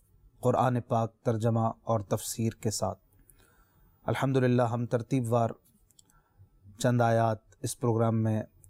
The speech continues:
ترجمے اور مزید تفسیر، یعنی وضاحت وغیرہ جو قرآن پاک کی مفسرین نے کی، علماء اکرام نے کی، ہم اسے سنتے ہیں اور کنٹینیو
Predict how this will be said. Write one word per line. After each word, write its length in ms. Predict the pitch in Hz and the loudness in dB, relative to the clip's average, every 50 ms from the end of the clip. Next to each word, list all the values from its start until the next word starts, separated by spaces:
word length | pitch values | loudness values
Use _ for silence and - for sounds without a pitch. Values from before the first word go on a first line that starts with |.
| _ _ - | _ _ -4
ترجمے 440 | - 120 113 107 117 113 120 117 113 | -2 -2 0 0 0 2 2 0 0
اور 440 | 120 - 110 110 110 110 113 - - _ _ _ _ _ _ _ _ _ _ - | -2 -2 -2 -2 0 -2 -4 -6 -10 _ _ _ _ _ _ _ _ _ _ -4
مزید 380 | 120 120 117 110 127 127 113 - | -2 0 2 2 2 0 0 0
تفسیر، 440 | - 123 - - - 139 127 127 117 - 139 143 - _ _ _ _ _ _ _ _ _ - | -2 -4 -2 -2 -2 0 2 0 0 -2 -6 -20 -20 _ _ _ _ _ _ _ _ _ -2
یعنی 220 | 123 120 123 120 | 0 2 2 4
وضاحت 540 | 113 117 110 117 123 117 120 123 - - 127 | 2 2 2 2 2 2 0 -2 -4 -6 -8
وغیرہ 300 | 123 113 120 117 117 113 | -4 -2 0 0 0 0
جو 140 | 110 120 120 | -2 -4 -6
قرآن 440 | - - 123 113 113 120 120 120 110 | -4 -2 0 0 0 0 0 -2 -2
پاک 320 | - 120 113 107 - - | -2 -2 -2 -2 -4 -6
کی 180 | - 113 113 - _ _ _ _ _ _ _ _ _ _ _ _ | -6 -6 -6 -8 _ _ _ _ _ _ _ _ _ _ _ _
مفسرین 600 | - 123 - 143 131 - - 143 131 135 135 131 | -4 -2 0 0 -2 0 0 0 2 2 2 2
نے 140 | 131 127 123 | 2 0 -2
کی، 360 | 113 - 120 120 117 117 113 - _ _ _ _ _ _ _ - _ _ - | -2 -2 -2 0 0 -2 -2 -6 _ _ _ _ _ _ _ -20 _ _ 0
علماء 360 | 123 123 123 120 123 120 117 | 2 2 2 2 2 0 0
اکرام 340 | 107 - - 117 120 117 120 | -2 -2 -2 -2 0 0 0
نے 160 | 117 117 107 | 0 -2 -2
کی، 260 | - - 120 117 110 | -4 -4 -4 -2 0
ہم 160 | 110 113 127 - _ _ _ _ _ _ _ _ - | 0 -2 -4 -6 _ _ _ _ _ _ _ _ -8
اسے 200 | - 107 107 117 | -4 -2 -2 -2
سنتے 420 | - - 123 120 113 - 131 120 | 0 0 0 0 2 2 2 2
ہیں 140 | 110 113 110 | 2 2 0
اور 160 | 107 110 117 - - _ _ _ _ _ _ _ _ _ - | 0 -2 -4 -6 -8 _ _ _ _ _ _ _ _ _ -4
کنٹینیو 560 | - 123 123 120 143 139 131 127 123 120 120 | -2 0 0 0 2 2 2 2 2 2 0